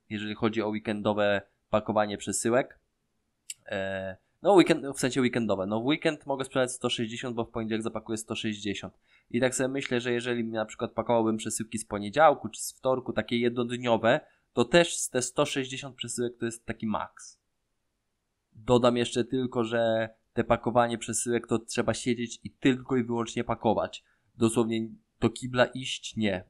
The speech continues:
zjeść śniadanie nie, telefon odebrać nie. To jest bez przerwy, bez przerwy. Drukowanie, pakowanie, drukowanie, pakowanie.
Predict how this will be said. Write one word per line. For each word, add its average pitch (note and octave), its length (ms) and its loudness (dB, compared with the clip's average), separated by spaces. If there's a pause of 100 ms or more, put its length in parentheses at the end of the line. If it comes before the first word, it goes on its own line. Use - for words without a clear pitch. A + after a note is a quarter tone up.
zjeść A2+ 420 0
śniadanie A#2+ 460 0
nie, G#2 260 2
telefon A2+ 420 2
odebrać A2+ 460 0
nie. A2 240 0
To A2 140 -2
jest A2+ 280 -6
bez B2 420 4
przerwy, A2 540 0
bez A2+ 320 0
przerwy. A2+ 540 0 (460)
Drukowanie, C3 800 4
pakowanie, A2 520 0
drukowanie, B2 540 -2
pakowanie. F#2 580 -4